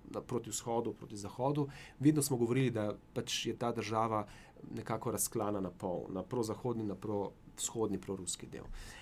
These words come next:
Ampak kar se je zgodilo zdaj, je, da je od tega proruskega dela ostal samo Donbas, ki ima eno, njen status nedorečen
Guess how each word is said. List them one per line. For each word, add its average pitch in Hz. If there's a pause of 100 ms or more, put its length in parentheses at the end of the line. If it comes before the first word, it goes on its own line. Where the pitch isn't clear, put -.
(140)
Ampak 120
kar 143
se 151
je 143
zgodilo 123
zdaj, 120
je, 123
da 107
je 104
od 110
tega 120
proruskega 127
dela 120
ostal 123
samo 120
Donbas, 113 (720)
ki -
ima 110
eno, 104 (440)
njen 120
status 123
nedorečen 101